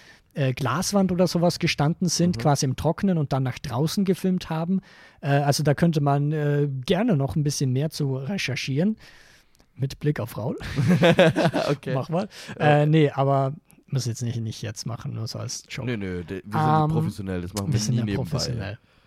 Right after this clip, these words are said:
Speaker 2: Das machen wir nie nebenbei.
Speaker 1: Und dementsprechend ist der Film einfach total faszinierend.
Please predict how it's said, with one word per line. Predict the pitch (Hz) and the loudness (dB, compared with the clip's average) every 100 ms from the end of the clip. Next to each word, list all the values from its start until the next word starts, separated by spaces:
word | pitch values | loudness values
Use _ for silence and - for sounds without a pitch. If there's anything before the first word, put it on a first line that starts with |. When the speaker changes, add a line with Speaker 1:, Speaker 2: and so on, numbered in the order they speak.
| _ _ _ | _ _ _
Speaker 2:
Das | - | -12
machen | 113 107 | -6 -4
wir | 101 | -4
nie | 107 113 | -4 -4
nebenbei. | 98 90 85 82 78 76 - _ | -4 -6 -6 -8 -8 -10 -14 _
Speaker 1:
Und | 170 147 | -2 4
dementsprechend | 190 208 - 180 190 | 4 4 2 0 0
ist | - | 2
der | 165 | 2
Film | 196 208 | 2 2
einfach | 156 165 | 2 0
total | - 143 - - 175 202 | -2 -6 -4 -4 0 0
faszinierend. | - 180 - - 175 185 170 101 - | 0 -6 -6 -4 0 2 2 -2 -12